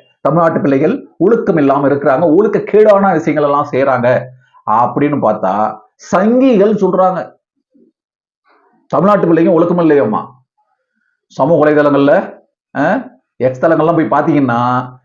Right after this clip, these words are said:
தமிழ்நாட்டோட கல்வித்தரம்,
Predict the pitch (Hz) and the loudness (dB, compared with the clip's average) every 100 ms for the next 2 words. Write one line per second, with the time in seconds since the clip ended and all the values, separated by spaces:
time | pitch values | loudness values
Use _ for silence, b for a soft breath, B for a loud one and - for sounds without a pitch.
0 | b b - 113 165 262 269 277 214 196 | b b -4 -2 0 2 2 2 2 4
1 | 156 135 120 101 78 98 - 196 220 - | 4 4 2 2 -2 -4 -2 0 0 0
2 | 120 - | -2 -4